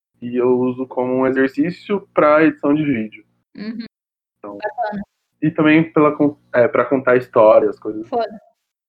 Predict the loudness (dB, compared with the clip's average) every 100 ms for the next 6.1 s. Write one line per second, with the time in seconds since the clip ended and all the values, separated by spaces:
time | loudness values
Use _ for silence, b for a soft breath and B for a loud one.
0 | _ -8 -6 -8 _ -6 -4 -4 -4 -4
1 | -2 2 2 2 0 -2 -2 -10 -4 0
2 | 2 2 -2 -6 -4 -2 -4 -6 _ _
3 | _ _ _ -12 -2 -2 0 -2 -2 0
4 | 0 0 -4 -4 -6 -6 -6 -6 -8 -8
5 | -8 -6 -4 -4 -6 -12 -6 -6 -4 -4